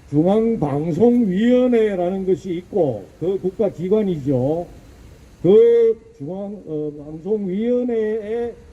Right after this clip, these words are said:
운영하는 방송국이 조선중앙 티비이기 때문에 조선중앙 티비라는 독립된 무슨 그 권리,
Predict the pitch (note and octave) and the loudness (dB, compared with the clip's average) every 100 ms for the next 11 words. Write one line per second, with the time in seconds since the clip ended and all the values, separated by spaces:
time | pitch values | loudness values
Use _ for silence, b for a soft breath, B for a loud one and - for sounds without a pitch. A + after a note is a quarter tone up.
0 | - - A#3+ C#4+ G#3 F#3+ G#3+ A3 G#3 G#3+ | -20 -2 0 2 0 0 2 2 0 0
1 | A#3+ B3+ G3 C#3+ D#3 F#3 A#3+ B3 B3 G#3 | 0 0 -4 -6 0 2 4 2 -2 -4
2 | - D3+ D3 F#3+ G3 D3+ E3+ F3 F3 G3 | 0 2 4 2 0 0 0 -4 -6 -4
3 | G#3+ F3 D3+ D3+ C#3+ G#3 A3 C#3+ F#2+ - | -4 -4 -4 -4 -2 2 2 2 -4 -12
4 | - - - - - - - D3 F3 B3+ | -18 -20 -20 -20 -20 -12 -2 2 2 2
5 | F#3+ F#3 G#3+ G#3 G#3 A3+ B3 A3+ G3 F#3 | 2 2 2 -2 -4 -2 0 2 2 2
6 | D3+ - - - F3+ A3 B3 - B3+ G#3+ | 0 -2 -12 -2 2 4 2 2 4 4
7 | E3+ F#3 G#3+ F3 C#3+ - E3+ D#3 D#3+ A#3 | 2 0 0 0 -6 -6 -4 -2 0 0
8 | A3+ G#3+ G3 E3+ | -2 -4 -2 -4